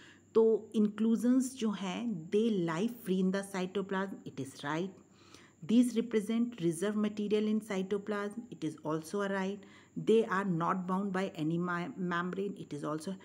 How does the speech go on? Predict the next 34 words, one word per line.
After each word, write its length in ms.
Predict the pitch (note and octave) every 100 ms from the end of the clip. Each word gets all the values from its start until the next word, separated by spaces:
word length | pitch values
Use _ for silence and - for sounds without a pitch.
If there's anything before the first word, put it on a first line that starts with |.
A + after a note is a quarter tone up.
| - - - -
but 240 | C4 C4+ - - -
they 120 | G#3
are 180 | B3 C4+
involved 640 | F3 E3 - D#3 G#3 B3+
in 120 | C#4 C#4 C4+
ingestion 600 | D#3+ D#3+ - E3+ - B3
of 100 | B3 A#3+ -
food 240 | F#3 G#3+ G#3+
particles। 580 | A3 G3 G#3+ A#3 A#3+ -
No, 200 | G3 B3 A#3 - E3+
they 80 |
are 140 | F3 G3
not 440 | E3 E3+ A3 A#3+ -
involved 560 | E3+ D#3 D#3 D#3+ F#3 E3
in 140 | D#3 D3
this। 160 | C#3 C#3 -
They 100 | F#3
are, 220 | F3+ G#3 - - - - -
uh, 340 | E3 D#3+ D#3+ D#3
they, 440 | G#3 A#3 B3 - - - - _ - _ - D#3+ E3 -
they 280 | G3 A#3 A3+
only 520 | F3 F3 F#3 A3+ B3 - - - -
reserve 520 | D#3+ F3 E3+ A3 A#3 G3
the 120 | G3+
material 580 | E3+ D#3 E3+ E3+ A3+ F#3
in 140 | D#3
the 100 | D3+ D#3
cytoplasm। 680 | C#3 C3 C#3 - C3 C3 - - - -
ये 140 | E3+
मटेरियल 480 | E3 D#3 D#3+ E3+ G3+
को 200 | G#3 G#3
रिजर्व 480 | F3+ C#3+ - F#3 A3+ -
करते 300 | F3+ - F3
हैं। 360 | E3 F3 F#3+